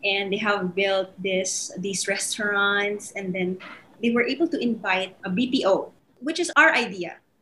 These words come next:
So we, we said, "Okay, you know what? There's a lot of people moving to the city, uh, because there's better opportunities there. The thing we need to do is boost the economy here.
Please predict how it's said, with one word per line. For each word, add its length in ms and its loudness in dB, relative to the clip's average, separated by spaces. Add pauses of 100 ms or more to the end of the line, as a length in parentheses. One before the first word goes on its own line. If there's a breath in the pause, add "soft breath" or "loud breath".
(560)
So 180 2
we, 140 6
we 120 4
said, 220 2
"Okay, 380 0
you 120 2
know 140 4
what? 240 2
There's 180 0
a 80 -4
lot 240 2
of 160 -8
people 560 -6 (300)
moving 320 -2
to 100 -6
the 120 -4
city, 440 -4 (320)
uh, 160 2
because 300 -2
there's 240 -2
better 320 0
opportunities 640 -6
there. 160 -18 (100)
The 60 2
thing 80 6
we 80 2
need 140 0
to 100 -6
do 220 0
is 440 -2 (360)
boost 380 0
the 140 2
economy 400 0
here. 240 -10